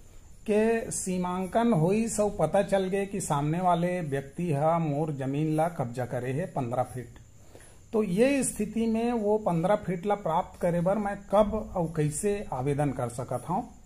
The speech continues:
तो एक बार भी हम पृथक से वीडियो बनाबोन, पर, अ, सामान्य नियम ये है कि सीमांकन होए के दो साल के अंदर में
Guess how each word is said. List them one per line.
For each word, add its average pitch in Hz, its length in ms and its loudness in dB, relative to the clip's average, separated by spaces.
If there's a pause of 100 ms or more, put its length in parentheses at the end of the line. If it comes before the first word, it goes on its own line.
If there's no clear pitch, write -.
(360)
तो - 60 -6
एक 160 140 2
बार 226 280 6
भी 208 160 0
हम 220 180 0
पृथक 170 340 -2
से 196 300 -4
वीडियो 147 360 -2
बनाबोन, 143 420 0 (540)
पर, 180 120 4
अ, 147 720 -2 (560)
सामान्य 208 600 0
नियम 185 360 -2
ये 165 200 0
है 139 180 0 (640)
कि 170 120 -4
सीमांकन 175 640 2
होए 180 320 2
के 196 280 -2 (400)
दो 208 220 4
साल 180 360 2
के 156 120 -4
अंदर 131 460 -2
में 151 280 -4